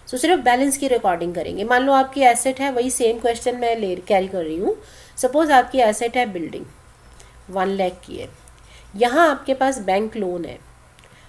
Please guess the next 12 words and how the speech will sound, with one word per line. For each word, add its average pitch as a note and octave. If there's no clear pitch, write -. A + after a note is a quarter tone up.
ठीक D4+
है, F4+
एट्टी A#3
थाउजेंड C#3+
का। -
So -
they B3+
decided A3+
to D#4
take G#3
over G#3
building। C#3